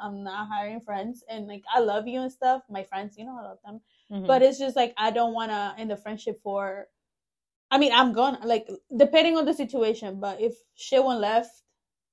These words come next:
Speaker 1: at work where, you know, like, you lose my trust or you just do some, like, messed up stuff, like, I'm gonna cut you off of my life too. Like,
Speaker 2: Yeah.
Speaker 1: I, I can't, it's really hard to cut off, like, your friend on that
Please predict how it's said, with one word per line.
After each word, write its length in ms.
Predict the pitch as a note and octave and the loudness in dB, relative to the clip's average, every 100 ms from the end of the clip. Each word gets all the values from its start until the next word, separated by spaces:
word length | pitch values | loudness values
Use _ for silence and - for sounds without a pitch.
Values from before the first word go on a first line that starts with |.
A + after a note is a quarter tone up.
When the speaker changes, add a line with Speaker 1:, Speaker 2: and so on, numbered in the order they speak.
| _ _ _ A3+ | _ _ _ 2
Speaker 1:
at 160 | A3+ | 2
work 360 | G3+ G#3 C#4+ _ _ _ _ _ _ - | 2 -4 -6 _ _ _ _ _ _ -6
where, 300 | A3+ A#3 A3+ | 0 0 0
you 140 | A#3 | -2
know, 180 | A#3 A3 | -4 -4
like, 160 | G3 G3+ | -4 -2
you 80 | |
lose 180 | A#3+ B3+ | -2 -2
my 160 | B3 A#3 | -4 -10
trust 540 | - A3 A3 A3 A3 | -8 -6 -4 -6 -8
or 60 | G3+ | -10
you 200 | G#3+ A3 | -8 -10
just 120 | G#3 | -10
do 100 | G#3+ | -12
some, 320 | G#3 G3+ G3+ | -10 -12 -12
like, 240 | - G3+ - | -10 -10 -8
messed 240 | A3 A#3 | -10 -8
up 120 | B3+ | -12
stuff, 320 | - C4 C4 C4 | -6 -2 -2 -4
like, 240 | G3 F#3+ _ _ _ _ - | -10 -10 _ _ _ _ -10
I'm 160 | A3+ A3+ | -6 -2
gonna 240 | C4 C4 | -2 -2
cut 320 | C4 G3+ - | -4 -10 -8
you 100 | G3 | -6
off 220 | F#3 D#3 G#3 - | -6 -6 -12 -10
of 180 | G#3+ G#3 | -8 -6
my 160 | F#3+ | -6
life 260 | F#3 F3 - | -4 -6 -8
too. 220 | - A#2+ - - | -18 -20 -20 -12
Like, 200 | G#3 F3 | -6 -4
Speaker 2:
Yeah. 260 | D#3 D3+ F#3 _ _ _ - | -6 -10 -16 _ _ _ 0
Speaker 1:
I, 120 | A#3 A#3 | 0 4
I 140 | A#3+ | 2
can't, 420 | A#3+ C#4+ C4+ B3+ | 2 0 0 0
it's 140 | A#3+ A#3 | -2 -2
really 260 | B3+ D4+ | 0 2
hard 300 | D4 C4 C4 | 2 2 2
to 100 | C4 | 0
cut 240 | A#3+ A#3+ A3 | -4 -2 0
off, 140 | A3 | -2
like, 160 | A3 G3+ | -4 -6
your 100 | G3+ | -10
friend 340 | - G#3+ G#3+ | -8 -6 -6
on 180 | G#3+ A3 | -6 -2
that 260 | G#3+ G#3 | 0 0